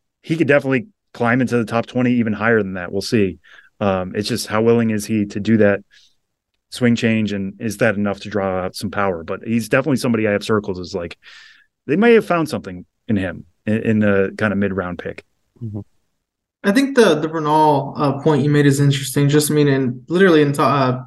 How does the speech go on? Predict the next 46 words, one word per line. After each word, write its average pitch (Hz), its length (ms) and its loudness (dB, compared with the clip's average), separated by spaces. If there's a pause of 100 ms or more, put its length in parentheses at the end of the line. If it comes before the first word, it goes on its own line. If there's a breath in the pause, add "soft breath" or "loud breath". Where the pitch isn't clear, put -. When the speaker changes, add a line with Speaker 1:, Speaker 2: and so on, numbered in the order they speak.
Speaker 3:
had 143 160 2
a 131 180 -2 (100)
quick 143 220 -2
chat 139 300 2
with 127 140 -2
Gary 139 240 4
Kendall, 143 320 4
the 139 60 -4
Palm 139 160 2
Beach 131 200 0
manager, 139 340 2
the 139 100 6
other 135 120 2
day, 135 300 6
and, 127 280 0 (400 loud breath)
um, 135 480 0 (440)
talked 196 240 2
about, 151 260 2
you 139 60 -4
know, 147 180 -2
kind 151 140 -2
of 147 60 -4
Bernal 143 260 0
savvy 143 480 0
behind 147 320 0
the - 40 -2
plate. 151 300 4
I 143 40 0
mean, 147 160 2
it 139 80 -2
seems 160 180 0
like 147 200 2
he's 151 140 -2
a 143 60 2
little 151 180 4
bit, 147 260 4 (680)
in 175 80 -2
a 180 60 2
way, 160 160 6
wiser 156 480 2
than, 143 400 -2 (140)
than 165 120 -6
kind 170 180 2
of 160 80 0
his 151 140 -2
age 156 420 2